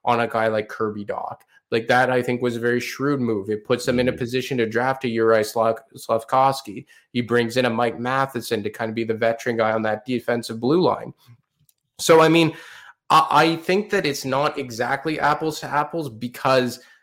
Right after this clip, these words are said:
Speaker 1: Hughes and Gordon inherited a team that already had pretty much their top line set. And to be honest,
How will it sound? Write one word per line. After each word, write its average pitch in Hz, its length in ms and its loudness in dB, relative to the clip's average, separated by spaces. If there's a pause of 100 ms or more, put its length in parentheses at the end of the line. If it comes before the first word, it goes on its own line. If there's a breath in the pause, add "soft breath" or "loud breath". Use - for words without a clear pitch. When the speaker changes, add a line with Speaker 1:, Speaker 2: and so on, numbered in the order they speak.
(220 soft breath)
Speaker 1:
Hughes 170 420 0
and 151 140 0
Gordon 143 400 4
inherited 135 720 2
a 117 60 -4
team 151 800 -4 (200 loud breath)
that 131 180 0
already 139 480 6
had 123 400 0
pretty 131 260 -2
much 127 260 -2
their 117 140 -4
top 123 380 0
line 113 220 -2
set. 214 340 -6
And 143 180 -4
to - 80 -18
be 202 200 -6
honest, 185 640 -2